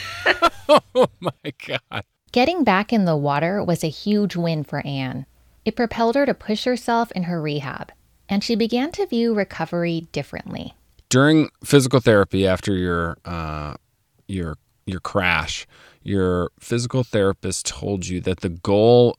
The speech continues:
Speaker 2: of P T was to regain normal function. When you heard that, what was your reaction?
Speaker 1: I just was going along. I didn't know what I was doing back then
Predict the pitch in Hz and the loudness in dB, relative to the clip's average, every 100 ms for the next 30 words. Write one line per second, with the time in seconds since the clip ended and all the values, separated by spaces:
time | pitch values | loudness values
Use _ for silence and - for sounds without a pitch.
0 | 95 87 - - 107 - - 98 92 87 | -6 -10 -10 -6 -6 -4 -8 -4 -6 -6
1 | - 95 92 85 - - - 98 85 101 | -8 -4 -4 -2 -6 -4 -2 -2 0 2
2 | 110 95 104 95 92 87 - 95 95 87 | 2 2 0 0 -2 -4 -6 -4 -2 -2
3 | 87 85 - - 87 85 - 50 - - | -4 -6 -8 -8 -8 -8 -10 -10 -14 -6
4 | 104 127 160 - 156 151 117 98 90 110 | 0 2 2 4 4 6 6 6 4 2
5 | 131 123 104 107 90 76 69 80 - - | 2 2 0 -2 -2 -4 -6 -8 -10 -14
6 | 107 - 190 202 220 175 - 165 156 151 | -14 0 0 0 -2 -6 -2 0 0 0
7 | 143 - 180 185 160 151 131 127 139 - | -2 0 0 2 0 2 0 0 -4 -4
8 | 143 139 135 135 - - 123 - | -2 -2 -2 -4 -6 -6 -6 -6